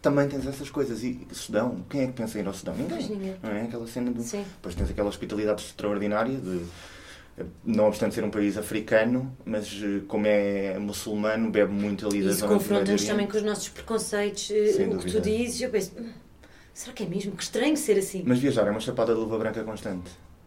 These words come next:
Speaker 2: Pois, e, eh, torna-te mais humilde, não é?
Speaker 1: Acho que sim, acho que sim, sem dúvida.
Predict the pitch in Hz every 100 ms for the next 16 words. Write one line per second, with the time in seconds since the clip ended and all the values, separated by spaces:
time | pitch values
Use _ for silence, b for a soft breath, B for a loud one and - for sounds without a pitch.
0 | - - - - - 196 180 - 202 196
1 | 196 196 190 190 185 202 196 202 196 196
2 | 185 185 202 202 185 170 175 - - 104
3 | - 101 90 87 - - 95 - - 95
4 | 85 - - 98 92 95